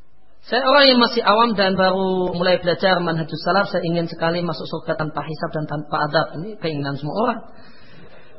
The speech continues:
Tapi kalau melihat ilmu dan amalan saya kalah jauh dibandingkan orang lain, saya terkadang hampir putus asa. Ya. Apalagi saya berada di tempat yang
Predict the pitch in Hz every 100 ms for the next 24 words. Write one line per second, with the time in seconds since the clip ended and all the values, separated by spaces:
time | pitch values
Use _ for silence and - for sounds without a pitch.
0 | - 214 240 247 247 240 226 214 220 233
1 | 214 196 190 185 180 175 170 170 170 165
2 | 160 165 165 185 196 170 170 156 165 175
3 | 156 147 151 156 151 156 151 165 170 151
4 | 127 127 - - - - - 151 156 156
5 | 139 147 170 160 151 151 - 151 - 151
6 | 175 160 143 - - - - - - -
7 | 202 196 - - - - - 143 151 147
8 | 175 170 160 147 151 151 156 - 151 147
9 | 160 - 151 147 147